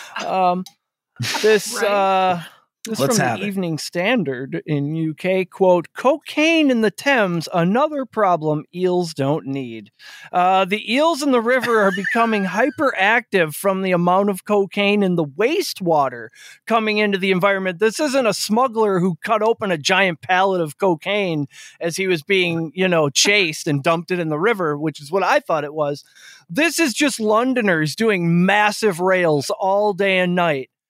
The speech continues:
Speaker 1: and then relieving themselves into the pub urinals. And reports are the, uh, the fish and the eels are getting a little jacked up.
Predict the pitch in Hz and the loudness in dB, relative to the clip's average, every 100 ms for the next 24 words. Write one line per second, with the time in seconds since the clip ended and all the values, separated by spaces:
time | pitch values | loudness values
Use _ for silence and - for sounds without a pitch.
0 | _ _ 190 190 190 185 180 185 175 214 | _ _ -2 0 0 0 0 0 0 -2
1 | 208 190 165 151 - 170 151 135 160 151 | 0 0 0 -2 -2 0 0 -2 -2 -2
2 | 139 139 127 _ 170 156 143 165 151 117 | -2 -4 -4 _ -2 -2 0 0 0 -4
3 | - - _ - _ _ _ _ _ _ | -12 -20 _ -20 _ _ _ _ _ _
4 | - 180 185 170 170 170 156 214 294 - | -20 -8 -4 -2 -2 -4 0 0 0 0
5 | 302 285 202 190 190 _ _ - 170 208 | 2 4 2 0 -2 _ _ -8 -2 -2
6 | 202 190 180 175 175 160 160 - 240 302 | 2 2 4 4 4 2 -6 -2 0 0
7 | - - - _ 196 190 175 - 285 220 | -4 -10 -12 _ 0 0 -2 0 2 2
8 | 160 - 165 151 214 180 190 220 165 170 | 0 -2 -4 0 -2 -2 0 2 2 2
9 | 185 196 - 185 277 - | 2 2 0 2 2 0